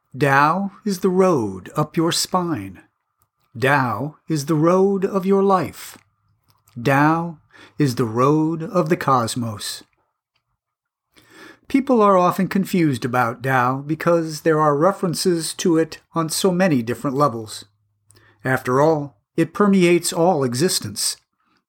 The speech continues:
Indeed, it might be said that Tao is existence itself. It might seem odd that we can talk about Tao on a level so mundane as physical exercise,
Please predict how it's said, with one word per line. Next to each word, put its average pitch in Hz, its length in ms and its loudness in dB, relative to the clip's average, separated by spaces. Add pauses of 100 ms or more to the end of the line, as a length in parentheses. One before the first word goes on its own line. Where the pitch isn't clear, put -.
(120)
Indeed, 139 600 0
it 160 200 0
might 180 300 0
be 135 120 0
said 135 400 -2
that 131 200 -4
Tao 143 560 -2 (100)
is 196 320 0
existence 151 800 0
itself. 156 600 -2 (640)
It 127 160 -6
might 147 300 0
seem 196 300 2
odd 131 460 0
that 139 120 -2
we 147 140 -2
can 170 160 -4
talk 190 280 -2
about 120 440 -4
Tao 120 480 -4 (340)
on 180 160 2
a 175 60 2
level 147 520 0 (200)
so 147 260 0
mundane 151 720 2
as 117 200 -6
physical 131 440 -4
exercise, 131 920 -4